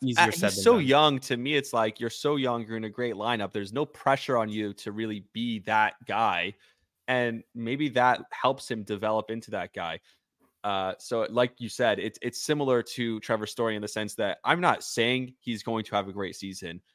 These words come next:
Speaker 2: but for the draft pick that you're getting him at, maybe you can get a lot more than what you're taking there.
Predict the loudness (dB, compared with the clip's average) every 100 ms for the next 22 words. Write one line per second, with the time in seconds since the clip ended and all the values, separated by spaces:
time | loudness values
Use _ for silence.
0 | _ -4 2 2 2 _ _ -2 -2 -4
1 | _ -14 -14 _ 2 2 0 -4 -4 -4
2 | -8 -6 -6 -2 0 -2 -6 -8 -8 -8
3 | -10 _ _ _ _ -10 -2 -2 0 -2
4 | -2 -2 -2 0 0 0 0 0 -2 -2
5 | -4 -8 -12 -6 -4 -4 -6 -8 -8 -12
6 | -16